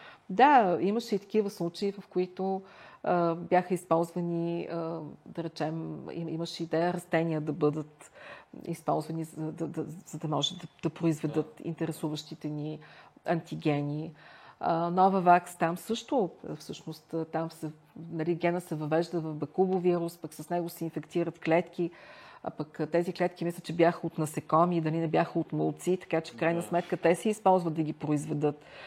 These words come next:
Speaker 1: и, и, и да могат да се, ам, организират и на практика да се оформи, а, структурата.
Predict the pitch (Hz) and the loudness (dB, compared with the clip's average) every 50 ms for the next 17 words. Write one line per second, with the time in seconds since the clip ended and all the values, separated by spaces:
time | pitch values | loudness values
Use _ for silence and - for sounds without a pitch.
0 | - - - - - 160 - - - - 160 160 - - 165 156 156 160 165 170 | -18 -18 -10 -4 -2 -2 -2 -2 -2 0 0 0 2 2 0 2 2 2 2 0
1 | 165 165 170 170 147 - - 151 156 160 160 156 135 131 - - - - 57 58 | 0 -2 -6 -8 -10 -4 -2 0 0 0 0 0 -2 -4 -6 -6 -8 -10 -10 -12
2 | - 85 - 62 - - - - - - - 170 156 147 151 160 151 151 147 139 | -14 -16 -16 -18 -18 -18 -18 -18 -12 -4 -2 -2 0 0 0 0 0 0 -2 2
3 | 170 208 226 240 240 240 - - - - _ - - 190 185 180 175 - 170 165 | 4 4 4 4 2 -4 -8 -20 -20 -20 _ -8 -6 -4 -4 -4 -4 -2 -2 -2
4 | 165 - - - - 180 165 170 - - - 165 165 160 170 - - 165 151 - | -2 -4 -10 -6 -6 -6 -6 -6 -10 -6 -2 -2 -2 -2 -2 -4 -8 -8 -2 4
5 | 170 160 151 147 151 147 147 151 160 156 - 156 156 151 151 - - 147 147 - | 6 6 6 6 2 -2 -4 -4 -6 -6 -6 -8 -10 -10 -12 -8 -6 -6 -6 -6
6 | - - 139 139 139 - - - | -8 -10 -8 -8 -8 -10 -14 -20